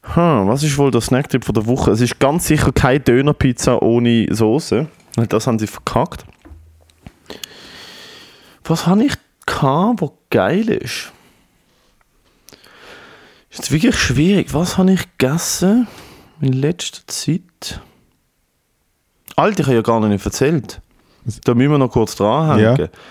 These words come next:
Speaker 1: Ich bin ja am Samstag mit dem Schweizer Radio und Fernsehen am Mittelalterfest gewesen. Für eine Reportage, die als Pilot gefilmt worden ist. Vielleicht kommt es raus, vielleicht nicht. Und dort haben wir auch gegessen.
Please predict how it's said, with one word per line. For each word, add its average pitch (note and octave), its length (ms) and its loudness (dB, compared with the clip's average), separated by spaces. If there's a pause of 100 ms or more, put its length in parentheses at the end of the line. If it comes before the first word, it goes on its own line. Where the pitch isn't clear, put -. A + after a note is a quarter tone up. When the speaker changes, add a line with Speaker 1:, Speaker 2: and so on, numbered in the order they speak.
(320)
Speaker 1:
Ich - 240 -4
bin E3+ 140 2
ja E3 80 4
am A2+ 240 2
Samstag C3 720 0
mit A#2 160 0
dem A2 80 2
Schweizer - 480 -2
Radio A2+ 320 0
und G2+ 100 0
Fernsehen C3 480 0
am G#2 120 2
Mittelalterfest A#2 1040 0
gewesen. - 240 -4 (520)
Für A2+ 140 0
eine G2+ 160 0
Reportage, G#2+ 760 0
die G2+ 160 2
als F#2+ 160 0
Pilot G2+ 440 0
gefilmt A#2 340 -2
worden A2 320 0
ist. F2+ 140 -2
Vielleicht - 220 -2
kommt G2 160 -2
es - 60 -6
raus, A#2 240 0
vielleicht F#2 280 -2
nicht. F#2+ 340 -2 (1900)
Und G#2 80 2
dort G#2+ 100 0
haben A2+ 140 2
wir F#2+ 160 2
auch B2 100 -4
gegessen. A#2+ 540 -2